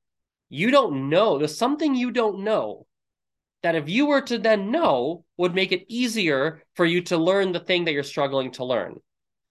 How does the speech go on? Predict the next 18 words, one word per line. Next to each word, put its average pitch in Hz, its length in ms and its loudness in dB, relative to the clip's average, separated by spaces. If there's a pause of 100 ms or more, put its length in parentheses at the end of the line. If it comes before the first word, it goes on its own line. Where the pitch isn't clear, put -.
(160)
So - 160 2
you 165 80 6
need 185 160 0
to 185 80 -4
go 165 160 4
learn 180 420 2
more 175 540 2
about 135 240 0
language 190 420 -4
learning 120 420 -2
and 147 140 -4
maybe 180 320 0
more 156 320 2
about 139 380 0
the 123 200 -4
topic 151 460 -2
in 127 120 -4
question, 147 680 -6